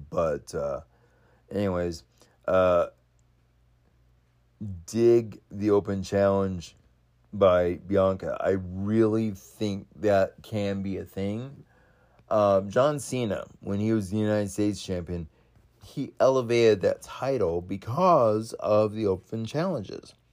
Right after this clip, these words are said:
And I think if they can do that with, uh, the women's title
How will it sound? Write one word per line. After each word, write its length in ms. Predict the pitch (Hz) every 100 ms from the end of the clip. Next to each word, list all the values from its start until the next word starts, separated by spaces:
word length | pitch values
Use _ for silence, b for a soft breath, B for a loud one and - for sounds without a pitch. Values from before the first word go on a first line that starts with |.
| _ _ -
And 400 | 123 117 113 110
I 220 | 78 92 95
think 840 | - - 226 160 90 76 - - b b b b b -
if 180 | 104
they 160 | 113 107
can 320 | 92 104 95
do 280 | 90 120 139
that 540 | 113 95 92 92 - - _ _ _ _ _
with, 760 | 98 98 110 104 101 - - _ _ _ _ _ _ -
uh, 400 | 65 62 55 50 - -
the 400 | - 104 95 95
women's 440 | 101 98 98 90
title 440 | - 73 76 92